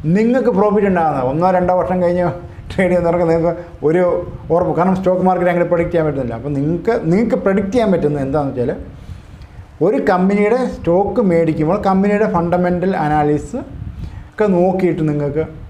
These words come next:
ആ സ്റ്റോക്ക് മേടിക്കാം. അപ്പം നിങ്ങൾ ചെയ്യേണ്ട ഒരു കാര്യം, ബ്രോക്കറുമായിട്ട് നിങ്ങൾ കമ്മ്യൂണിക്കേറ്റ് ചെയ്യുന്നുണ്ടെങ്കിൽ നിങ്ങൾ long ടൈം investment select ചെയ്യുക. അത് even മ്യൂച്വൽ fund ആണെങ്കിലും നിങ്ങൾക്ക് benefits അതായിരിക്കും.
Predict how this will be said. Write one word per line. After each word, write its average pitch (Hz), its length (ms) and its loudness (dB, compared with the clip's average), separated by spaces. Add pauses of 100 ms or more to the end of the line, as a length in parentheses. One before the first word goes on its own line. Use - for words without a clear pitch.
ആ 135 360 -4 (540)
സ്റ്റോക്ക് 143 260 -2
മേടിക്കാം. 120 300 -6 (100)
അപ്പം 170 220 -2
നിങ്ങൾ 185 240 2
ചെയ്യേണ്ട 185 320 0
ഒരു 156 100 -2
കാര്യം, 139 380 -2 (1120)
ബ്രോക്കറുമായിട്ട് 190 840 2
നിങ്ങൾ 185 180 2
കമ്മ്യൂണിക്കേറ്റ് 165 460 2
ചെയ്യുന്നുണ്ടെങ്കിൽ 143 540 -2 (340)
നിങ്ങൾ 127 200 -6
long 139 420 0
ടൈം 165 140 0
investment 143 500 -4
select 117 280 -10
ചെയ്യുക. - 200 -10 (440)
അത് 120 140 -4
even 131 240 0
മ്യൂച്വൽ 131 420 -2
fund 151 200 0
ആണെങ്കിലും 147 440 -4 (160)
നിങ്ങൾക്ക് 156 280 -2
benefits 135 420 0
അതായിരിക്കും. 110 400 -2